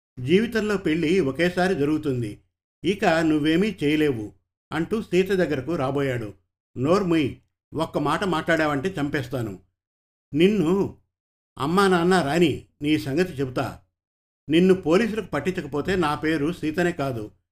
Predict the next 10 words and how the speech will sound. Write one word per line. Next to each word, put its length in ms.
నేను 260
చావనన్నా 580
చస్తాగాని 760
నీలాంటి 420
కురూపిని 460
మాత్రం 440
చేసుకోను," 460
అంటూ 280
పిచ్చిదానిలా 640
అరుస్తూ 640